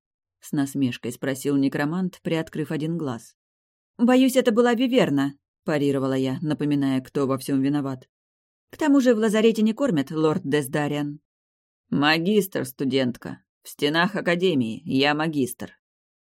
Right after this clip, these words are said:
поправил меня мужчина, после чего снова закрыл глаз и, видимо, задремал. И о чем только думала Титуниали, когда выбирала этого гада своим объектом обожания.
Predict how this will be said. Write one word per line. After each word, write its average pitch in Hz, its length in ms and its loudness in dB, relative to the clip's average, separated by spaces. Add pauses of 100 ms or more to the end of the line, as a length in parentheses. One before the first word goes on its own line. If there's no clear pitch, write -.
(140)
поправил 135 520 -2
меня 131 220 4
мужчина, 156 600 -4
после 190 280 -6
чего 202 220 -4
снова 180 360 -4
закрыл 147 380 -2
глаз 123 480 -6
и, 220 220 -2
видимо, 151 480 -4
задремал. 139 760 -6 (600)
И 156 100 -4
о 175 100 0
чем 247 380 0
только 220 360 -4
думала 147 480 -2
Титуниали, 143 580 -4
когда 143 280 0
выбирала 170 420 2
этого 180 280 2
гада 175 340 -2
своим 180 440 0
объектом 160 560 -4
обожания. 180 560 -4